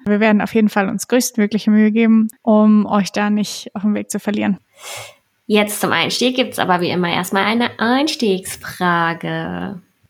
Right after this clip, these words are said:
Speaker 2: In welchem Bereich hast du denn deine letzte Zeile Code geschrieben?
Speaker 1: Zeile Code ist schwierig. Das, was ich, äh, letzte Woche nämlich viel gemacht habe, ist die Dokumentation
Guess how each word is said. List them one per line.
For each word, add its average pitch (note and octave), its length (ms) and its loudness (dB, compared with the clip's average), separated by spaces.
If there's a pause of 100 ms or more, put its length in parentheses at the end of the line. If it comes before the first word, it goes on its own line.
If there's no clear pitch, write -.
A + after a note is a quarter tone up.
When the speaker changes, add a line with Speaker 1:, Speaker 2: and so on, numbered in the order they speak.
(460)
Speaker 2:
In F#3+ 220 2
welchem A#3 800 2 (100)
Bereich G3 600 2
hast F#3+ 280 -2
du G#3 120 2
denn G3 300 2
deine F#3 260 2
letzte F#3 440 -4
Zeile F3 440 -4
Code A#3+ 340 -2
geschrieben? - 720 -10 (880)
Speaker 1:
Zeile B3 360 2
Code B3+ 480 0 (880)
ist - 680 0 (680)
schwierig. A3+ 640 0 (300)
Das, - 280 0
was A3+ 160 0
ich, - 260 -4
äh, G#3+ 200 4
letzte B3 260 2
Woche A3+ 140 2
nämlich A3 240 4
viel A3 120 0
gemacht A#3 360 0
habe, A#3 260 0
ist G#3+ 380 -2
die G#3 60 0
Dokumentation A3 1000 2